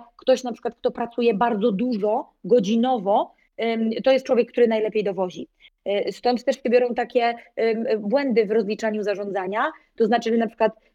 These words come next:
y, ekscytują się, nie, menadżerowie tym, że ktoś, nie wiem, wysyła maila w sobotę albo wysyła maila w piątek wieczorem i odbieramy to jako wysokie zaangażowanie i mówimy:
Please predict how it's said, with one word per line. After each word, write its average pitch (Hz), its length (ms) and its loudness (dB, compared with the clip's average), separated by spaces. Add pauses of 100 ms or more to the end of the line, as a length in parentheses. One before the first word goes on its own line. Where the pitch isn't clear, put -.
y, 214 160 6
ekscytują 226 640 2
się, 202 340 4 (100)
nie, 196 200 -6
menadżerowie 202 640 0
tym, 202 180 -4
że 196 100 -6
ktoś, - 320 -8 (220)
nie 202 80 -6
wiem, 185 180 -4
wysyła 214 320 2
maila 208 260 0
w - 60 -16
sobotę 185 380 -6 (400)
albo 208 320 4
wysyła 208 380 2
maila 208 420 -2 (280)
w - 80 -16
piątek 214 340 2
wieczorem 220 540 0
i 214 280 -4 (180)
odbieramy 220 500 2
to 220 100 0
jako 214 240 2
wysokie 220 420 -2
zaangażowanie 185 640 -4
i 185 100 -8
mówimy: 196 360 -2